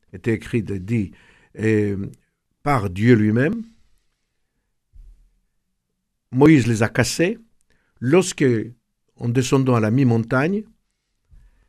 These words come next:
il a entendu les bruits du camp des Hébreux qui était en bas, et Josué lui expliquait, qui lui attendait, que, en effet, son frère Aaron, sous la pression de la foule, du peuple,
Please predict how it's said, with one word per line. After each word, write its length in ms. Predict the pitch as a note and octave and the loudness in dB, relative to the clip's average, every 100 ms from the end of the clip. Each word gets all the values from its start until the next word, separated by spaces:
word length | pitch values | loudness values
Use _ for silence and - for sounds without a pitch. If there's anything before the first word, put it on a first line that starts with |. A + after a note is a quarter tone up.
| _ _ B2+ | _ _ -4
il 120 | B2+ | -2
a 80 | C#3+ | 0
entendu 480 | F3+ F3 D#3+ C#3 | -2 -2 -2 0
les 120 | B2+ A2+ | 0 0
bruits 440 | G#2+ C3 A#2 F#2 | 2 2 2 -2
du 180 | F2+ G#2+ | -8 -10
camp 400 | - B2+ A#2 G2+ - _ _ - | -4 -2 0 -4 -12 _ _ -16
des 200 | G2 G2+ | -8 -6
Hébreux 400 | F#2+ D3+ A3 - - | 2 2 2 -4 -12
qui 80 | |
était 140 | G#2+ G#2 | -8 -6
en 120 | G2+ | -4
bas, 220 | A#2 D#3+ B3 - - - - _ _ _ _ | -2 -4 -6 -16 -20 -20 -20 _ _ _ _
et 220 | C#3+ C#3 | 4 4
Josué 440 | G2+ C3+ A#2+ C3+ A#2+ | 4 2 4 4 4
lui 100 | A#2 | 2
expliquait, 640 | G#2+ - G#2+ D3+ E3+ B3 - | -2 -6 -8 0 0 0 -6
qui 120 | G2+ | -4
lui 120 | G#2 | -4
attendait, 540 | G2 G#2+ G#2 C#3 A3 B3+ - - - _ - | -4 -6 -2 -2 -2 -6 -18 -20 -20 _ -2
que, 240 | D3 F#3 - | 2 2 2
en 120 | A#2+ | 0
effet, 360 | A2+ - D3 F3+ | -2 0 -2 -2
son 260 | - A2+ | -4 -4
frère 360 | - - A2 G2 | -4 -4 -4 -4
Aaron, 500 | G#2 F#2+ G#2+ D#3 A3 - - _ _ | -4 -4 -4 -6 -8 -14 -20 _ _
sous 260 | - - E3 | -14 0 2
la 100 | B2 | 2
pression 460 | C3+ B2 C#3 A#2 | 0 0 0 -2
de 100 | G#2 | -2
la 320 | G2 E2+ D#2 E2 | -8 -10 -14 -4
foule, 380 | F3+ G3+ B2+ | 0 2 0
du 100 | F2 | -6
peuple, 420 | F#2+ D#3+ G3+ D3 | -4 -2 -2 -8